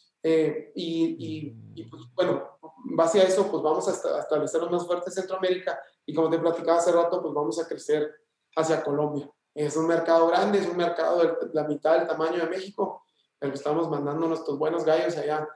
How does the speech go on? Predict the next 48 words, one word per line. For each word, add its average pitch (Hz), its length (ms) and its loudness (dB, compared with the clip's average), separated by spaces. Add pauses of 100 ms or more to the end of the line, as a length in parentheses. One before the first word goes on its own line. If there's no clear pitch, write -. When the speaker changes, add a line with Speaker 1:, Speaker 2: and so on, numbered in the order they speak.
(240)
Speaker 1:
a 165 120 4
representarnos. 151 880 -2 (360)
Y 165 40 0
una 185 100 4
historia 196 380 4
padre 190 300 6
que 180 60 -2
siempre 165 300 -2
tenemos 160 340 -2
con 175 100 0
la 151 80 0
gente 151 240 -2
de 170 60 0
Centro 165 240 -2
y 185 40 -2
Sudamérica 175 540 0
es 170 100 -2
que 185 120 -2
nos 165 200 -4
dice, 190 160 -2
"¿Cómo 277 220 -4
no?". - 300 -2 (380)
Me 180 80 0
dice, 170 180 -2
"¿Cómo 226 260 -2
puede 220 160 4
ser 214 180 2
que 214 120 0
México 202 580 0 (440)
no 180 140 2
llega 190 280 6
al 185 80 2
quinto 185 340 -2
partido? 147 460 -8 (220)
Si - 160 -8
ustedes 190 560 4
son 185 220 4
México, 190 480 2
¿no?". 233 260 2 (280)
Speaker 2:
<laughs> - 880 -12
Speaker 1:
Y 359 80 4
Speaker 2:
Eso 151 140 6
nos 147 220 8
lo 143 100 8
preguntamos 147 640 6
nosotros 170 540 4
también, 170 460 6
¿eh? - 20 -6